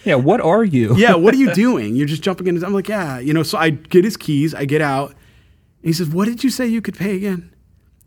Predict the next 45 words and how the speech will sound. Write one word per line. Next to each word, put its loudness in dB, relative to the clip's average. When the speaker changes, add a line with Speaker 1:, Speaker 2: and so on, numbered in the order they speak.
Speaker 2:
I -2
said, -2
"I -2
can -8
pay -6
a -4
thousand." -4
And -2
I -6
said, -10
um, -6
"By 2
the 0
way, 0
I -4
know 0
there's, -2
I -4
noticed -2
there's -6
no -2
furnace -4
in -6
there. -6
This -6
is -4
a -6
hardware -4
store. -6
You -2
had -4
this -10
f-," -18
I -8
said, -4
"I -2
also -6
need -4
you, -8
you -14
to, -20
you -10
know, -10
put -6
a, -8